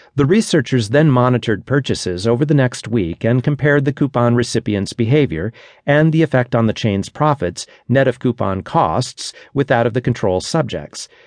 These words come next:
For their analysis, they divided the shoppers into two categories according to their proximity to a physical store. The dividing line was five kilometers, a distance that makes sense in a densely populated urban area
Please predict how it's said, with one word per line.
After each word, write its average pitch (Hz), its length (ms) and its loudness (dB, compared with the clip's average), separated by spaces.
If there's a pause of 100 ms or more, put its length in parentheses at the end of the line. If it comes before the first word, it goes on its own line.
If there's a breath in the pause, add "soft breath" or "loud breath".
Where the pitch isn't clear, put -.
(360 soft breath)
For 170 200 2
their 151 160 4
analysis, 120 640 2
they 120 140 0
divided 131 420 2
the 151 60 0
shoppers 113 560 -2
into 113 180 0
two 175 240 -2
categories 117 760 -2
according 131 360 0
to 120 100 -2
their 110 160 0
proximity 107 680 -2
to 113 180 -2
a 104 60 -2
physical 110 360 -2
store. 92 540 -2 (460 soft breath)
The 135 80 0
dividing 127 440 2
line 98 260 2
was 110 180 0
five 139 340 0
kilometers, 90 640 -2 (220 loud breath)
a - 40 -6
distance 127 460 0
that 104 140 -2
makes 101 240 -4
sense 120 360 0
in 110 80 2
a 104 60 2
densely 117 480 0
populated 107 640 -2
urban 107 260 0
area 104 440 0